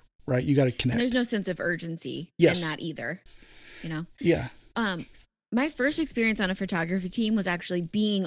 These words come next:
Speaker 2: on a photography team.
Speaker 1: Oh, cool.
Speaker 2: And the thing that I, w-, I liked about the way this one, this particular one was at a church was structured was, uh, they had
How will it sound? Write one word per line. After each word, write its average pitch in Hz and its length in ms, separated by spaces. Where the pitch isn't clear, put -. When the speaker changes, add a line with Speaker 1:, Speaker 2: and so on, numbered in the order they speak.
Speaker 2:
on 165 480
a 185 80
photography 156 600
team. 180 400
Speaker 1:
Oh, 285 120
cool. 190 80
Speaker 2:
And 175 420
the 220 140
thing 294 240
that 339 100
I, 262 100
w-, 196 280
I 196 120
liked 208 260
about 185 240
the 185 80
way 175 180
this 170 240
one, 165 300
this 170 120
particular 185 520
one 160 200
was 143 240
at 196 120
a 208 40
church 170 360
was 180 160
structured 151 560
was, 170 380
uh, 185 180
they 208 180
had 185 580